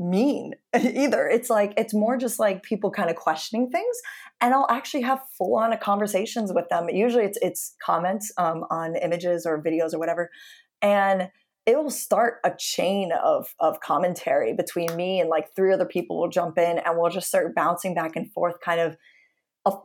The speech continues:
let's use the words, word philosophy again, but the philosophy of what, um, our stereotypical concept is of science, scientists, and then also, like, science pages. And, um, just honestly, at the end of the day, I think it's just human curiosity.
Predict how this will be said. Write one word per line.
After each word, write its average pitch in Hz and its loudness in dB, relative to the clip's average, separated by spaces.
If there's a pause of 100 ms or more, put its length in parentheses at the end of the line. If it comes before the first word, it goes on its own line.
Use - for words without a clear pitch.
(160)
let's 196 2
use 175 2
the 185 2
words, 180 0
word 175 2
philosophy 165 0
again, 160 0
but 175 0
the 170 -4
philosophy 202 0
of 175 0
what, 165 2
um, 165 -4 (420)
our 175 4
stereotypical 190 2
concept 175 -2
is 160 4
of 160 2 (120)
science, 185 0 (120)
scientists, 170 0
and 170 0
then 165 2
also, 160 0
like, 156 2
science 170 -2
pages. - -2 (340)
And, 165 2
um, 165 -2
just - -6 (220)
honestly, 226 2
at 190 -2
the 190 0
end 190 0
of 185 -2
the 170 -4
day, 180 2
I 180 0
think 170 -4
it's 170 -2
just 160 -6
human 165 -6
curiosity. 269 -2